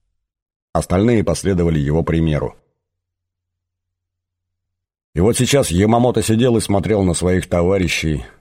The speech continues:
вспоминая тех, кто уже никогда не сядет за этот стол. За семь десятилетий существования Этадзимы,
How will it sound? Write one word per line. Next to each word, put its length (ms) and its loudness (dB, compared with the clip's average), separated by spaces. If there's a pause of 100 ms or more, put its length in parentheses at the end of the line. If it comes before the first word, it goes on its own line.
(140)
вспоминая 540 0
тех, 220 -2
кто 180 -4
уже 200 0
никогда 580 0
не 140 0
сядет 360 -2
за 100 -2
этот 260 -4
стол. 480 -10 (1600)
За 220 -2
семь 260 0
десятилетий 600 0
существования 880 0
Этадзимы, 760 0